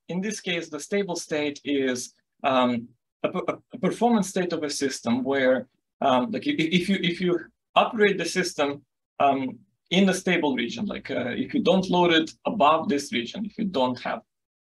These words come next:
don't, don't bring so much work that, that it's above this stable region, then, um, no matter the, um, you know, no matter the trigger, um,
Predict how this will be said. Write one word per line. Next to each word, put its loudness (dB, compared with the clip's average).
don't, 0
don't 2
bring 0
so -2
much -2
work 0
that, -4
that 0
it's -6
above 4
this -4
stable 0
region, 0
then, 0
um, 0
no 0
matter 4
the, 0
um, -4
you 0
know, -2
no 0
matter 0
the -2
trigger, 0
um, 2